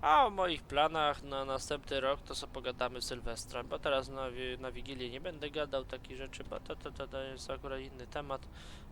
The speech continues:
na inny temat do poruszenia, na inny odcinek. Teraz cieszmy się, radujmy się, święta już są kolejne w naszym życiu. I tak w kółko, i tak w kółko. Cały czas będą te święta, będą co roku się powtarzały, co roku będziemy się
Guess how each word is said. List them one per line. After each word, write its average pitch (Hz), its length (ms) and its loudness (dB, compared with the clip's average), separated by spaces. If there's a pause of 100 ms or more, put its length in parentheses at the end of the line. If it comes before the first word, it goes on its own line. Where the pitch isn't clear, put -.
(120)
na 139 100 0
inny 123 260 -4
temat 131 380 -4
do 123 100 -8
poruszenia, 170 520 -4
na 190 120 -4
inny 208 360 -6
odcinek. 139 540 -8 (140)
Teraz 196 240 4
cieszmy 147 400 -2
się, 147 160 -2
radujmy 139 420 -2
się, 131 140 -6
święta 131 380 -4
już 120 140 -2
są 147 260 -4
kolejne 135 600 2 (520)
w - 20 -14
naszym 139 380 6
życiu. 180 520 2 (500)
I 151 60 -8
tak 123 160 -4
w - 140 -10
kółko, 143 300 -6
i 120 100 -4
tak 117 100 -6
w - 160 -10
kółko. 160 540 2 (1040)
Cały 135 220 0
czas 127 320 0
będą 123 340 -6
te 117 180 -8
święta, 151 460 -2
będą 127 260 -6
co - 160 -6
roku 127 220 -8
się 117 120 -8
powtarzały, 160 680 0
co 147 160 -6
roku 131 260 -6
będziemy 127 400 -8
się 123 220 -6